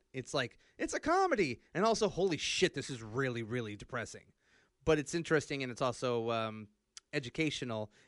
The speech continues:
And I've talked about this before on the show, about the different alternative news shows that are out there that inform you, aside from just regular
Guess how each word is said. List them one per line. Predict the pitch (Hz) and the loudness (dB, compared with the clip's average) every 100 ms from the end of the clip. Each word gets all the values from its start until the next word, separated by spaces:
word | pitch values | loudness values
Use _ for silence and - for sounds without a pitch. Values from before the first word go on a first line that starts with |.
| - | -4
And | 135 | 0
I've | 131 131 | 2 0
talked | - 185 - | 4 2 2
about | 147 135 | 0 2
this | 131 - | 0 -6
before | 131 147 139 | -6 0 2
on | 120 | 2
the | |
show, | 117 - 113 | -2 -2 -2
about | 110 104 131 123 _ _ _ _ | -2 2 2 2 _ _ _ _
the | 143 143 135 131 | -2 0 0 -2
different | 127 165 185 165 | 0 0 0 0
alternative | 151 156 151 170 156 139 | 4 4 4 0 2 2
news | 127 135 139 | 0 -2 -2
shows | - 139 131 120 | 0 2 2 2
that | 113 | -2
are | 107 | -2
out | 120 123 - | -2 -2 2
there | 131 | 2
that | 123 113 - | 4 0 -4
inform | 120 - 131 139 135 | -12 -10 -2 0 0
you, | 135 139 143 139 _ _ | 2 2 2 -2 _ _
aside | 113 - 123 113 | -8 -2 -2 -2
from | 127 | -6
just | 113 113 | -8 -8
regular | 117 120 113 120 113 110 | -4 -4 -2 0 0 -2